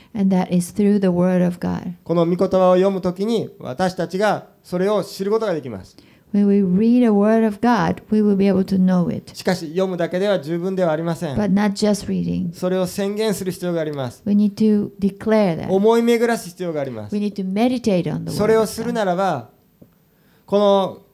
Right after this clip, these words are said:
Speaker 2: 聖書の御言葉というのはキリストそのものなんです。
Speaker 1: The word of God is Christ him-, Christ himself.
Speaker 2: ヨハネの福音書の一章にはこう書いてあります。
Speaker 1: The, in the Gospel of John, chapter one, verse one.
Speaker 2: 初めに言葉があったと。
Speaker 1: At the beginning there was word.
Speaker 2: 言葉は神と共にあった。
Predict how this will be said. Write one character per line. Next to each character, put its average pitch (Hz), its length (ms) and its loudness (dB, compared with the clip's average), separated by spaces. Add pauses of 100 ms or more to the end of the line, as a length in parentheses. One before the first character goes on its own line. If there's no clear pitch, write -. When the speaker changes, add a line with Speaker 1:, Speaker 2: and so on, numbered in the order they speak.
(180)
Speaker 2:
聖 247 320 2
書 240 120 0
の 208 140 2
御 185 80 0
言 214 220 -2
葉 220 160 0
と 214 60 -8
い - 20 -4
う - 20 -4
の 208 60 -4
は 180 80 -4
キ 202 160 -12
リ 220 100 -6
ス 180 60 -10
ト 220 140 -4
そ 208 140 -4
の 220 100 0
も 226 100 -2
の 240 120 -2
な 175 120 -4
ん 123 80 -8
で 107 80 -8
す。 - 140 -18 (260)
Speaker 1:
The 185 80 0
word 240 320 4
of 208 140 0
God 208 340 0 (100)
is 196 160 0
Christ 233 480 0
him-, 196 320 -2
Christ 220 440 -2
himself. 202 420 -2 (160)
Speaker 2:
ヨ 190 140 2
ハ 220 120 2
ネ 185 80 2
の 180 60 2
福 185 160 -2
音 196 80 2
書 196 160 -2
の 190 240 -2
一 180 140 -8
章 190 200 -6
に 190 100 -4
は 180 60 -2
こ 196 160 -4
う - 0 -
書 214 120 -2
い 208 40 -4
て 196 80 -6
あ 185 40 -4
り 180 80 -6
ま 156 180 -4
す。 - 100 -20 (260)
Speaker 1:
The, 196 260 0
in 196 100 -2
the 190 80 -2
Gospel 202 500 0
of 190 140 0
John, 202 460 0
chapter 185 400 0
one, 190 180 2
verse 185 60 0
one. 196 60 4
Speaker 2:
初 208 180 -2
め 233 140 2
に 233 120 0
言 - 0 -
葉 226 380 -6
が 208 140 -4
あ - 20 -4
っ 196 120 -10
た 185 120 -10
と。 170 180 -18 (460)
Speaker 1:
At 202 80 -6
the 190 120 0
beginning 220 520 0
there 208 160 0
was 202 200 0
word. 180 200 2
Speaker 2:
言 240 60 0
葉 240 160 2
は 226 100 2
神 226 240 -4
と 220 100 -6
共 202 220 -10
に 190 100 -8
あ 185 60 -10
っ - 20 -10
た。 180 60 -20